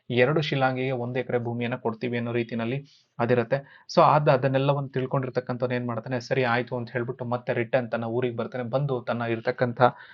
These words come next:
ಭೂಮಿ, ದನಕರು ಎಲ್ಲವನ್ನ ಮಾರ್ಬಿಟ್ಟು, ಅಂದ್ರೆ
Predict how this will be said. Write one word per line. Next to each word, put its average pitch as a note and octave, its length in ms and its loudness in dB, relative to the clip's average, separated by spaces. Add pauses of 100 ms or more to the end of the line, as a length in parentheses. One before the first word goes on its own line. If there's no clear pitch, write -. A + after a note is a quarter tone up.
(200)
ಭೂಮಿ, C#3 520 4
ದನಕರು B2 340 -2
ಎಲ್ಲವನ್ನ B2 380 0
ಮಾರ್ಬಿಟ್ಟು, A#2 460 -4
ಅಂದ್ರೆ C#3+ 380 0